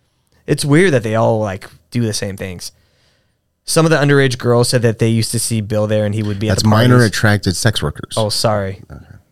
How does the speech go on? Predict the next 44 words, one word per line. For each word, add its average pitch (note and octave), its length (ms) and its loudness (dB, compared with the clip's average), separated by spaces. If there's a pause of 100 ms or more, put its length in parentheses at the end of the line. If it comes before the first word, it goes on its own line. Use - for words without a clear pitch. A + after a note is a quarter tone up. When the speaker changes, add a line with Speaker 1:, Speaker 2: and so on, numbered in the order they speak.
Speaker 1:
Yeah. G#2 240 -8
So, - 240 -4
um, A2+ 340 -2
uh, G#2 140 -6
but - 240 -4
Speaker 2:
You G2 80 -4
gotta G#2 160 2
Speaker 1:
he, F#2 40 -2
Speaker 2:
get F2+ 120 -8
that E2 140 -6
right. A#1+ 260 -10
Speaker 1:
he - 80 0
would D#3 220 4
surround C3+ 260 0
himself D3+ 260 2
with D3 120 0
maps. A2+ 480 -4 (640)
Speaker 2:
You - 80 -10
Speaker 1:
A - 20 -6
Speaker 2:
gotta B2 120 0
Speaker 1:
lot B2 100 0
of A2+ 60 -4
Speaker 2:
get A2 40 -2
that - 60 -2
Speaker 1:
maps. - 160 -8
Speaker 2:
right. - 100 -18 (280)
Speaker 1:
Oh, A2+ 80 -6
I'm G#2+ 100 -8
sorry. G#2 340 -6
It, A#2+ 160 -4
it's, A#2 340 -10
we C3 120 -6
got, C3 180 0
we D3+ 80 4
gotta D#3+ 220 2
be C#3 320 -2 (160)
<laughs> - 160 -18
more C#3 160 4
inclusive. C3+ 640 0 (340)
L C#3 160 2
G D3 80 0
B C#3+ 160 2
T C3 300 0
Q B2 400 0